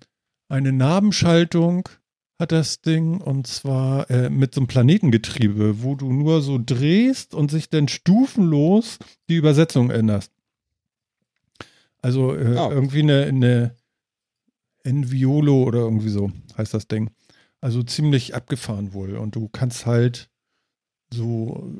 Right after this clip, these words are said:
Speaker 1: mehr damit einstellen, wie schnell du paddeln willst, als dass du da irgendwie Kraft aufwendest oder so. Ist ziemlich abgefahren und wie gesagt, fährt sich irre und ich bin total aufgeregt.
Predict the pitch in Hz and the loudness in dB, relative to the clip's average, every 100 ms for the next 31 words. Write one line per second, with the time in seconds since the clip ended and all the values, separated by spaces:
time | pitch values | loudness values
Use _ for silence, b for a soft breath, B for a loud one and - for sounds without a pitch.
0 | 87 - 139 120 143 135 120 123 - 127 | -16 -8 0 2 4 4 2 2 2 2
1 | 139 - 127 127 120 117 131 123 127 117 | 2 4 6 6 4 4 6 8 6 4
2 | 107 - 165 131 123 117 113 120 127 - | 2 2 2 4 6 6 4 4 2 -2
3 | - 127 120 120 - 123 117 - 120 117 | -8 -4 -4 -4 -2 -2 -2 -6 -4 -2
4 | 107 113 104 104 101 107 120 107 101 113 | -2 -2 -2 -2 -4 -4 -4 -4 -6 -8
5 | 110 104 101 92 _ _ _ _ - 120 | -6 -4 -6 -8 _ _ _ _ -6 -6
6 | - - 110 104 104 - - 107 120 120 | -4 -4 -2 -2 -4 -6 -6 -4 -4 -2
7 | - 214 139 135 131 - 120 117 110 135 | 2 4 4 0 -6 -4 -2 -2 -2 -2
8 | 123 110 - 131 120 117 - - 135 123 | -2 -2 -2 -4 -2 -6 -4 -2 0 0
9 | 117 113 - 135 120 - - - - 170 | 0 -4 -4 -2 -2 -4 -10 -8 -6 -6
10 | - 180 - 185 180 - - | -6 -6 -6 -6 -6 -8 -12